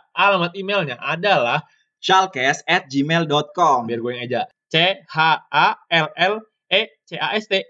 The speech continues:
Speaker 1: Calkes at gmail dot com. Nah, itu ntar ada juga di profil SoundCloud kita. Lu tinggal lihat, lu copy paste, lu kirim email ke kita orang.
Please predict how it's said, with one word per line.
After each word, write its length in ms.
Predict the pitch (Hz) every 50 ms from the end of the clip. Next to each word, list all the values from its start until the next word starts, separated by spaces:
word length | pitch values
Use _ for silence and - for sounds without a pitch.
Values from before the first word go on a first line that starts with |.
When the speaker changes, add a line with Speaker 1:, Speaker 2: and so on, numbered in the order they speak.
| _ _
Speaker 1:
Calkes 640 | - 196 190 196 196 190 - - - 208 - - -
at 220 | 180 180 175 -
gmail 320 | 143 151 143 151 165 160
dot 180 | 151 151 151 151
com. 160 | - 165 151 135
Nah, 120 | 139 135
itu 160 | 135 - 196 196
ntar 300 | 180 175 202 208 220 - _ _ _ _ _
ada 220 | - 147 151 151
juga 240 | 147 135 131 139 170
di 140 | 160 151 151
profil 340 | - 143 139 135 - 151 143
SoundCloud 400 | 139 147 139 135 - 147 143 -
kita. 340 | 127 113 - 143 160 175 175
Lu 140 | 165 160 165
tinggal 300 | - 139 127 127 123 120
lihat, 320 | 120 131 151 175 190 - _ _ _ _ _ -
lu 180 | 147 151 156 147
copy 300 | - 139 131 127 139 127
paste, 440 | - 123 117 - - 165 175 - _
lu 300 | 147 147 151 156 139 - -
kirim 300 | _ - 151 147 151 147 -
email 300 | 170 185 175 160 135 120
ke 100 | - 123
kita 260 | 120 131 - 135 127
orang. 280 | 127 147 160 180 190